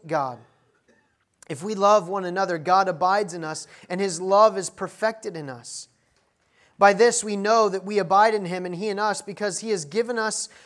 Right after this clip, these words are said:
of his Spirit, and we have seen and testify that the Father has sent his Spirit to be the Savior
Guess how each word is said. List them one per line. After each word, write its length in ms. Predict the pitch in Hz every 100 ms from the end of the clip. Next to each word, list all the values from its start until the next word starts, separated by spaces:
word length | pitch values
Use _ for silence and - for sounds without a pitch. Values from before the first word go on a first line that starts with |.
| -
of 220 | 196 214
his 180 | 208 175
Spirit, 580 | - - 220 202 160 - -
and 180 | - 185
we 100 | 196
have 140 | 196 156
seen 440 | - 226 247 254
and 180 | 226 196
testify 720 | - 240 233 226 196 190 170
that 140 | 170 180
the 100 | 185
Father 440 | - 208 220 208
has 160 | 196 185
sent 380 | - 233 254
his 200 | 220 214
Spirit 460 | - - 220 180 165
to 100 | 185
be 260 | 156 190 208
the 120 | 185
Savior 640 | - 208 208 170 156 151